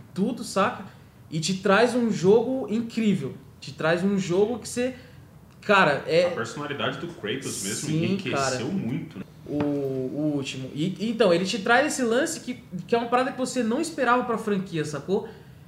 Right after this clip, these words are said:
Speaker 1: E, tipo, você joga a parada, velho, é, é muito foda, tá ligado? É muito foda, porque você acaba o jogo, você fala, Mano,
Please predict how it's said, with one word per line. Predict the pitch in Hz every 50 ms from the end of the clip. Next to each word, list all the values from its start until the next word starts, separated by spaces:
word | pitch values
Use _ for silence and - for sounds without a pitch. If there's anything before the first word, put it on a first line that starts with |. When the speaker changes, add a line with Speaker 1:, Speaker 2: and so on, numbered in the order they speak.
| - - -
Speaker 1:
E, | 156
tipo, | 156 - 233 - -
você | - 269 285 277
joga | 202 - - 208 262 349 - 359
a |
parada, | 339 - 294 262 214 202 214 302 339 339 359 294
velho, | 247 - 214 180 156 147 147 -
é, | - 156 214 262 262 - 208
é | 262
muito | 294 262 233 262 320 392 -
foda, | - - - 196 208 233 202
tá | 185 -
ligado? | 139 143 151 147
É | 165
muito | 165 190 233 -
foda, | - 185 165 160
porque | 156 156 196
você | 190 190 - 208 202 208 - - - - - - -
acaba | 170 185 185 185 - - 208 233 294 - 302
o | 262 208
jogo, | 156 151 170 196 247 302 277 226 180 151
você | 156 - 196 208
fala, | 208 208 220 226 226 233
Mano, | 214 196 196 208 240 311 349 339 294 202 - -